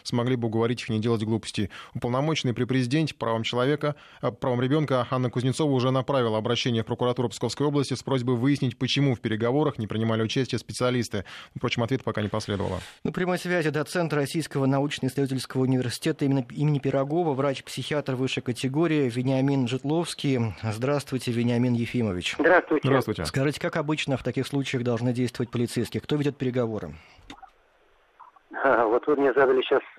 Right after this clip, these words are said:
Speaker 3: сложный вопрос, на который я ответил бы иначе. А, судя по всему, а,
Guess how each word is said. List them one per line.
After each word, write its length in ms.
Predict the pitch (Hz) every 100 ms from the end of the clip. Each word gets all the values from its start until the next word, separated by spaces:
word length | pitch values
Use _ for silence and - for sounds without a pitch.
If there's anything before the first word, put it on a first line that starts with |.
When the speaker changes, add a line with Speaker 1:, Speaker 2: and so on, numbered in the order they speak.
| - -
Speaker 3:
сложный 300 | 143 123 123
вопрос, 380 | 123 - 185 - - - -
на 80 | 127
который 300 | 135 127 131
я 80 | 131
ответил 380 | 151 156 131
бы 200 | 120 135
иначе. 480 | 143 123 101 - 92 - - - - -
А, 220 | - 117 107
судя 200 | 151 139
по 120 | - 139
всему, 460 | - 160 190 170 - _ 123
а, 420 | 123 123 120